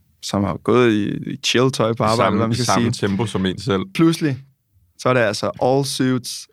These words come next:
Speaker 1: every day.
Speaker 2: Ja.
Speaker 1: Og det er, det, du ved, de spidseste sko og det mest, øh, navyblå jakkesæt, de kan finde.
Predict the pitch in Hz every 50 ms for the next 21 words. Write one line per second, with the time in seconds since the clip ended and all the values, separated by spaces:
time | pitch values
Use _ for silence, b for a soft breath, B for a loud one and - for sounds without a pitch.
0 | - 123 127 131 127 131 135 135 120 113 113 117 117 120 107 _ - - - -
1 | - - - 110 - - - 110 110 110 101 101 104 - - - - 98 98 101
2 | 98 87 58 62 95 - - - - 57 - - 98 92 - - - - 143 143
3 | 143 - 151 135 135 - 120 - - - 156 147 139 135 - - - 117 107 104
4 | 98 87 82 - _ - 117 110 120 120 117 110 107 - - 95 92 90 78 73
5 | 67 92 113 117 120 120 123 131 139 147 135 - 131 127 127 123 - - _ -
6 | 143 117 113 107 113 127 - - 120 113 - - 120 104 - 107 107 95 - 120
7 | 117 117 123 131 135